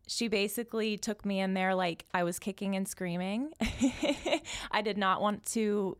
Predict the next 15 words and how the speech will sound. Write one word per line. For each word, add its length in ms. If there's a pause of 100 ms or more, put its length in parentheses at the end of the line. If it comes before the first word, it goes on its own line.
(120)
go 420
to 160
this 200
chiropractor, 880 (420)
but 540
it 120
was 440 (100)
a 80
great 320
experience. 880
I 120
immediately 540
felt 360
better, 560 (420)
um, 680